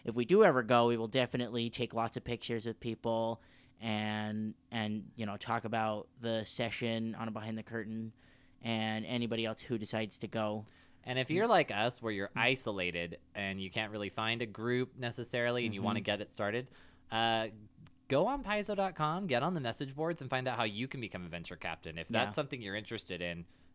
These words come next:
Speaker 2: they're always looking for more venture captains. And the venture captains are the coolest people ever. They put so much into this game because they love gaming. They
Speaker 1: Mm-hmm.
Speaker 2: love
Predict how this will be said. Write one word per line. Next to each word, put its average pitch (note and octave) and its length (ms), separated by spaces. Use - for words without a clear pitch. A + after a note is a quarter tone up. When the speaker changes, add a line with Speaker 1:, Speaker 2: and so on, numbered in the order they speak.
Speaker 2:
they're B2+ 200
always B2 380
looking A2 240
for G2+ 100
more F#2+ 180
venture F#2+ 280
captains. E2 420
And F2 80
the F2 60
venture G#2+ 220
captains G#2 360
are G2 80
the F2+ 280
coolest B2 720
people G2+ 440
ever. G2+ 380
They F#2 140
put F2 220
so A2+ 280
much A2+ 240
into F#2+ 580
this G2 220
game F#2+ 340
because F2+ 260
they F#2+ 140
love G2 380
gaming. G#2 400
They F2+ 120
Speaker 1:
Mm-hmm. A#2 140
Speaker 2:
love A2 560